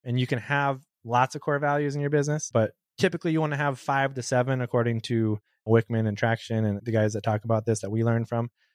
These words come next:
But you wanna have, call it five core values that you really determine these. This is what the ethereal, baked in value in your business that's really gonna build your culture. It's gonna get your teams on board. It's gonna get people believing in your business.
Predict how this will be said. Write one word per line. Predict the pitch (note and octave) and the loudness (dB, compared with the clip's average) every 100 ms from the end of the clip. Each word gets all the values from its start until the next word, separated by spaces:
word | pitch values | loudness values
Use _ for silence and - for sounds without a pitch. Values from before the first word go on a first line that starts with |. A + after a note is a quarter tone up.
| _ | _
But | A#2+ | -6
you | C3+ | -4
wanna | D#3+ | 0
have, | D#3 C#3+ _ | 0 0 _
call | - C#3 | 0 0
it | G#2+ | 0
five | - C3 C3 - | -2 0 0 0
core | C#3+ A#2+ | 0 0
values | A2+ A#2+ B2 A#2 | 0 0 0 -2
that | A2+ | -2
you | A2 A2 | -4 -4
really | C3+ D3 | -2 -2
determine | C3+ C3+ B2+ B2 | -2 -2 -2 0
these. | B2 D3+ D3+ _ _ _ _ | 0 -2 -4 _ _ _ _
This | D#3+ D3+ | -2 0
is | D#3+ | 2
what | B2 C3+ C3 | 0 -4 -2
the | A2+ G#2+ G#2+ _ _ | 0 0 -4 _ _
ethereal, | - E3+ D#3+ D3+ C#3+ C3+ C3+ _ - | -10 -2 0 0 0 0 -2 _ 0
baked | D#3 C#3+ - | 0 -2 -10
in | D#3+ C#3 C3+ C3 B2+ - | -2 0 2 0 -2 -4
value | B2+ A#2 B2 C3 C3 A#2+ | -14 -6 -2 0 0 0
in | A#2 | -2
your | A2 | -2
business | A#2 A2+ A#2+ A#2 | 0 0 -2 -2
that's | G#2 A#2 | -6 -4
really | A#2 B2 B2 | 0 2 2
gonna | A#2 A2 | -2 -4
build | G#2 C3+ B2 A#2 | 0 2 2 -2
your | - | -6
culture. | - E3+ - D#3 | -2 -2 0 0
It's | B2+ - | 0 -2
gonna | A2+ | -2
get | A2 - | -2 -4
your | |
teams | F2+ C#3 C3+ | -4 0 0
on | B2 A2+ | 0 -2
board. | A#2 B2+ A#2+ | 0 0 0
It's | - | -4
gonna | A#2 A2 | -4 -2
get | G#2+ | -2
people | C3+ B2+ A2 | -2 -2 -2
believing | A2+ A#2+ A#2+ A#2+ | 0 2 2 0
in | A2+ | -2
your | G#2 | 0
business. | A#2 B2+ D3 | 0 0 -2